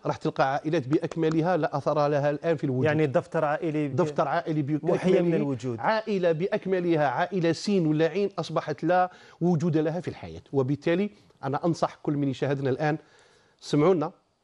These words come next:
Speaker 1: تبعوا النصائح والارشادات اللي راهم يمدوها المختصين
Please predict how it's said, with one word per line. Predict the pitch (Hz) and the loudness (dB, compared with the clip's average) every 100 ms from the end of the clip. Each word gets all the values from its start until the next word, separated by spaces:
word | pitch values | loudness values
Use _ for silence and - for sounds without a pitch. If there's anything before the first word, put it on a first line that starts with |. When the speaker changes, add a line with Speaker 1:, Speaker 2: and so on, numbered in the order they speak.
| _ _ _ _ _ | _ _ _ _ _
Speaker 1:
تبعوا | - 135 156 | -4 0 2
النصائح | 151 156 185 156 | 2 0 -2 -2
والارشادات | 180 175 170 160 151 | -2 -2 0 0 0
اللي | 156 | 0
راهم | 147 | 2
يمدوها | 147 147 135 | 2 0 0
المختصين | 139 127 - 139 208 | -2 -2 -4 -2 -2